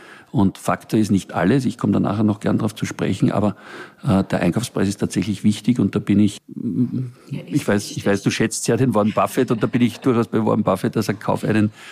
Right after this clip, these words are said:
Speaker 1: Dollar um fünfzig Cent.“ Und ähnlich ist es bei Immobilien. Da freue ich mich, wenn ich, ja, einen Euro, noch, noch einen Euro <laughs> mit siebzig, achtzig Cent kaufen kann, ja.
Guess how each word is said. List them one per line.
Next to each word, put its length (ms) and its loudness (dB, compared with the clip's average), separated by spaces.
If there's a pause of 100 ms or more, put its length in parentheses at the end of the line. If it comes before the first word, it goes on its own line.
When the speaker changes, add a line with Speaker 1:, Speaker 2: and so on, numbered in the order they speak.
(160)
Speaker 1:
Dollar 280 2
um 140 0
fünfzig 420 -2
Cent.“ 420 0
Und 280 0
ähnlich 320 4
ist 100 2
es 100 0
bei 120 0
Immobilien. 540 4
Da 100 0
freue 240 -2
ich 60 2
mich, 180 0
wenn 100 2
ich, 200 0 (520)
ja, 280 0
einen 220 4
Euro, 360 2 (580)
noch, 560 -2
noch 200 -2
einen 260 0
Euro 400 0
<laughs> 320 -14
mit 180 2
siebzig, 400 -2
achtzig 320 -4
Cent 260 -2
kaufen 300 -2
kann, 200 0
ja. 200 2